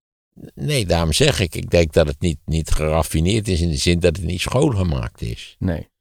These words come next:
Speaker 2: nee. Maar daar hebben we er genoeg van als je die wagens ziet rijden. Ze, die
Speaker 1: Ja, we zijn
Speaker 2: zetten er
Speaker 1: prima
Speaker 2: nog
Speaker 1: voorbereid. Op
Speaker 2: Ja.
Speaker 1: het punt van het strooisout zijn we goed voorbereid. Dus
Speaker 2: Ja.
Speaker 1: als je op strooisout goed kunt zijn voorbereid, waarom ben je dan niet voorbereid op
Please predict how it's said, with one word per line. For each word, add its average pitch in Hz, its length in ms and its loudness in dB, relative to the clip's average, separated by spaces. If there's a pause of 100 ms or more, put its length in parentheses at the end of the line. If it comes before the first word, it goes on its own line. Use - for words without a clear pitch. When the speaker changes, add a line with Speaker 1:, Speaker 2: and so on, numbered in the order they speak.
Speaker 2:
nee. 82 320 -10
Maar 113 100 0
daar 190 100 2
hebben 143 100 2
we 87 60 -2
er - 60 -6
genoeg 165 280 2
van 90 160 0
als 76 100 -2
je - 60 -10
die 85 100 -2
wagens 92 340 0
ziet 92 140 -2
rijden. 95 380 2
Ze, 80 120 -8
die 78 100 -6
Speaker 1:
Ja, 320 140 -2
we 76 60 -4
zijn - 20 -6
Speaker 2:
zetten 156 220 2
er 80 60 -2
Speaker 1:
prima 92 220 4
Speaker 2:
nog 67 100 2
Speaker 1:
voorbereid. 107 600 2
Op 85 120 4
Speaker 2:
Ja. 170 100 -6
Speaker 1:
het - 100 -20
punt 117 260 -2
van 92 120 2
het 73 80 -2
strooisout 123 640 2
zijn 123 200 0
we 107 80 0
goed 123 240 -4
voorbereid. 76 540 2
Dus 67 180 -8
Speaker 2:
Ja. - 140 -8
Speaker 1:
als 98 120 0
je 92 60 0
op - 100 -2
strooisout 127 720 2
goed - 220 -6
kunt 98 240 -2
zijn 85 220 2
voorbereid, 110 600 2 (380)
waarom 120 260 -2
ben 113 140 4
je 113 60 4
dan 107 160 6
niet 110 160 -2
voorbereid 101 640 4
op 95 240 0